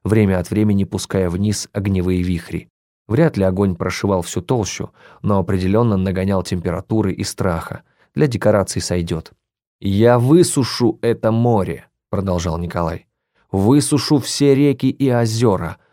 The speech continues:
но достану каждого из вас. И тогда пощады не будет никому. Глубина будет служить мне и не поднимать головы,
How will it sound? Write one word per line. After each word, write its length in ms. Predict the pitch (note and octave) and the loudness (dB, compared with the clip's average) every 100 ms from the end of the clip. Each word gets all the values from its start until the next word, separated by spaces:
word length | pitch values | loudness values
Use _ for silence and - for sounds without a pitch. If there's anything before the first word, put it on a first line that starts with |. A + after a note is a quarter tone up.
| - | -4
но 240 | B2 B2+ | 2 2
достану 640 | A#2 A#2 - - B2 A2+ | 4 2 0 0 2 0
каждого 720 | - - B2 A2 F#2 F#2+ G2 | -2 0 2 2 0 -2 0
из 300 | G#2 A#2+ A2 | -2 -2 -2
вас. 520 | A2 G2+ E2 - - _ _ _ _ _ _ | -2 -2 -4 -8 -16 _ _ _ _ _ _
И 120 | C3 | -4
тогда 580 | B2 A#2+ G#2+ G#2 A#2+ A2 | 0 0 0 0 2 2
пощады 800 | E2+ F2+ F2 - - A#2+ A2 F#2+ | 0 -4 -4 -8 -2 0 2 0
не 180 | F#2+ G2+ | 0 0
будет 420 | F#2+ G#2 G#2 G2+ | 0 0 0 0
никому. 800 | A2+ A#2 G#2+ A2 G#2 F2 - - _ _ _ _ _ _ - | -2 0 0 0 0 0 -4 -12 _ _ _ _ _ _ -10
Глубина 640 | G2+ G2+ G2 G#2 G#2 A2 | -2 0 2 2 2 2
будет 320 | G2+ G#2+ G#2+ G#2 | 4 4 2 0
служить 420 | A2 G#2+ A2+ G#2+ | -2 2 0 0
мне 420 | G#2+ G#2+ A2 G2+ | -2 0 0 -2
и 180 | - B2 | -4 -2
не 160 | A#2+ | 0
поднимать 640 | G#2+ A#2 G#2+ A2 A2 G#2+ G2+ | 0 -2 0 0 2 0 0
головы, 640 | G#2+ G#2+ G#2 G#2+ A2 F2+ | 2 2 2 2 0 -2